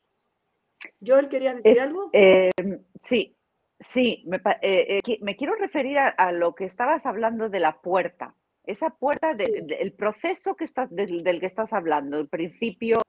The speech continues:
Speaker 2: del desarrollo, del final. Creo que hay, hay una importancia al, a, a, a es-,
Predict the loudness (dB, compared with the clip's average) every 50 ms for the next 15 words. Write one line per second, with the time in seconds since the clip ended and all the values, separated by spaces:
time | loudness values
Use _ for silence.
0 | _ -4 -2 -2 -2 -2 -4 -4 0 0 -2 0 _ -2 -2 2 0 0 0 0
1 | -4 -2 -2 -2 -4 -4 _ -16 -16 -4 0 2 2 2 0 -4 _ _ _ _
2 | _ _ _ _ _ _ _ _ _ _ _ _ _ _ _ _ _ _ _ _
3 | _ _ _ 2 4 4 4 2 2 2 2 2 2 0 _ 0 0 0 -4 -2
4 | -2 0 0 0 -2 -2 -4 -2 _ -2 -2 0 2 0 0 0 -2 -6 -4 -4
5 | -2 -4 -4 -10 _ _ _ _ _ _ _ _ _ _ _ 0 0 0 0 _
6 | 4 4 4 4 2 0 0 0 0 -2 -2 -4 -4 -4 -4 -6